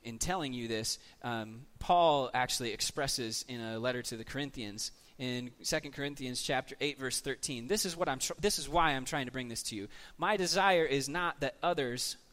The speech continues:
our desire is not that others might be relieved while you are hard pressed, but that there might be equality. At the present time, your plenty will supply what they need, so that in turn their plenty will supply, supply what you need.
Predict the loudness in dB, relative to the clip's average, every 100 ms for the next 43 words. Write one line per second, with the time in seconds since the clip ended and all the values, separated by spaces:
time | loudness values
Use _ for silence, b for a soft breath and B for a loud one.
0 | 4 4 4 0 2 2 0 -4 B -8
1 | -4 -2 -2 0 0 0 -2 -4 -4 -4
2 | -4 -4 -4 -2 -2 -2 -6 -6 -2 -2
3 | -4 -4 -2 -2 -2 -2 -2 -2 -2 -8
4 | -4 -6 -8 -18 _ _ _ _ B B
5 | B -8 -6 -6 -8 -8 -10 -14 -14 B
6 | -14 -8 -8 -8 -12 -16 -20 -20 -20 _
7 | _ _ _ _ _ _ _ B B B
8 | -8 -6 0 0 0 -4 -4 -4 -6 -4
9 | -2 -4 -6 -10 -10 -14 B -14 -10 -8
10 | -6 -4 -4 -6 -6 -6 -6 -10 -12 -14
11 | -18 -20 B B -4 -2 -2 -2 -4 -4
12 | -6 -4 -2 -2 -2 -6 -8 -12 B -8
13 | -6 -6 -6 -6 -8 b b _ -14 -6
14 | -4 -4 -8 -8 -10 -12 -14